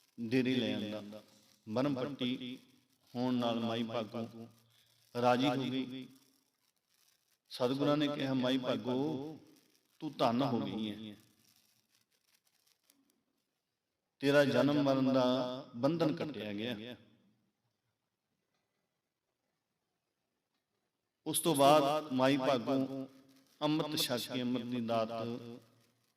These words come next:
ਲੈ ਕੇ ਤੇ ਸ਼ਸਤਰ ਧਾਰ ਕੇ ਤਿਆਰ ਬਰ ਤਿਆਰ ਸਿੰਘਣੀ ਸਜ ਗਈ ਅਤੇ ਸਦਾ ਸਤਿਗੁਰਾਂ ਦੀ ਸੇਵਾ ਦੇ ਵਿੱਚ ਰਹੀ। ਮਾਈ ਭਾਗੋ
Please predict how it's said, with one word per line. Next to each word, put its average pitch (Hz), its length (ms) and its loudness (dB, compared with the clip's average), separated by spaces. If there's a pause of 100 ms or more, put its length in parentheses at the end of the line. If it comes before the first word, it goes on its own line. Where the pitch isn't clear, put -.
(680)
ਲੈ 120 200 2
ਕੇ 120 520 -6 (460)
ਤੇ 131 80 -8
ਸ਼ਸਤਰ 151 440 0
ਧਾਰ 139 380 2 (140)
ਕੇ 127 360 -6 (160)
ਤਿਆਰ 151 300 6
ਬਰ 147 220 2
ਤਿਆਰ 135 320 2
ਸਿੰਘਣੀ 143 440 0
ਸਜ 113 320 -2
ਗਈ 117 380 -6 (800)
ਅਤੇ 143 180 -2
ਸਦਾ 156 640 6
ਸਤਿਗੁਰਾਂ 135 540 2
ਦੀ 131 160 2
ਸੇਵਾ 120 360 -2
ਦੇ 113 140 -2
ਵਿੱਚ 113 260 -6
ਰਹੀ। 110 520 -12 (840)
ਮਾਈ 131 220 6
ਭਾਗੋ 135 720 0